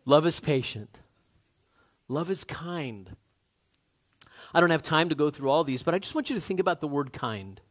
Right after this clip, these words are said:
Do you know kindness is so powerful?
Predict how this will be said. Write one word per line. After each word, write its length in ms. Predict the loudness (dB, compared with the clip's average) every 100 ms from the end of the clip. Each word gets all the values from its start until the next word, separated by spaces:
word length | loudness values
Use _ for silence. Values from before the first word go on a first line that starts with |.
| _ _ _ _ _ _ _ _ _ _ _ _ _ _ _ _ -8
Do 80 | -2
you 60 |
know 100 | -2
kindness 960 | -2 -6 -2 0 0 0 -2 -6 -10 -14 _ _ _ _ _
is 100 | -6
so 520 | -4 -4 -4 -6 -6 -10 _ _ _
powerful? 680 | -10 -6 -4 -4 -4 -10 -16